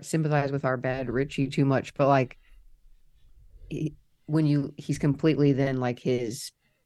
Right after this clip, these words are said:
prisoner in a sense. Like, he can't, he has to do everything according to him, or he w-,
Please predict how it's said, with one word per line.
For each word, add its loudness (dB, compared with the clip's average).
prisoner 2
in -4
a -6
sense. -10
Like, -6
he -12
can't, -6
he -2
has 2
to -2
do 2
everything 0
according -2
to 0
him, 0
or 2
he -2
w-, -8